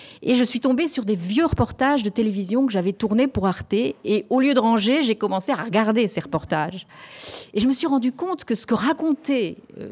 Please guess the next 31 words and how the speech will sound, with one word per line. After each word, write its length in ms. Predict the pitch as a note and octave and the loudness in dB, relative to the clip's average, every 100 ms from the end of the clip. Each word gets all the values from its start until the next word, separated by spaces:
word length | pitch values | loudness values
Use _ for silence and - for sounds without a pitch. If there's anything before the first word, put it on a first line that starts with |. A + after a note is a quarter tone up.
| - | -14
tous 120 | G3+ | -10
ces 120 | A3 | -8
Turcs 340 | - - E4 - | -6 -4 -4 -4
que 100 | F#3 | -4
j'avais 220 | F#3 E3+ | -2 -4
interviewés, 640 | D#3+ D#3+ D#3 E3+ G#3+ E4 | -4 -8 -10 -10 -6 -6
toutes 160 | - - | -6 -10
ces 140 | - | -10
petites 280 | - - G#3 | -10 -10 -10
scènes, 560 | - - D4 C4 B3+ A#3+ | -10 -6 -2 0 -2 -4
toutes 140 | A3+ | -8
ces 100 | A3+ | -8
petites 280 | A3+ G3+ F#3+ | -8 -10 -10
histoires, 680 | G#3 - - D#4+ D#4+ G#3 - - - - - _ | -8 -8 -4 -2 -2 -4 -12 -20 -20 -20 -20 _
permettaient 440 | D#4 D4 D4+ E4 D4+ - | 0 2 0 -2 -6 -8
très 280 | - - F4+ | -4 0 0
bien 280 | A#3+ C4 C#4+ | 0 0 0
de 80 | G3 | -2
comprendre 640 | - D4+ C#4 - C#4+ D4+ | -2 -2 0 2 4 2
ce 60 | - | 0
qui 100 | A3+ | -6
se 80 | |
passait 280 | - F#3 - | -4 -4 0
aujourd'hui. 460 | G3+ F3 E3 C#3+ - _ _ - - - - | -2 -2 -6 -8 -16 _ _ -18 -18 -16 -2
Et 140 | A#3+ | -2
ce 100 | A#3+ | -2
qui 240 | - - F4 | -6 -6 -6
me 60 | |
semblait 400 | - F#4 E4+ D#4+ | -4 -2 0 0
intéressant, 580 | D4 - A#3 A#3 - F#4+ | 0 0 -4 -2 -4 -4
c'était 500 | - C#4+ - B3 F3 | -4 -6 -2 -4 -4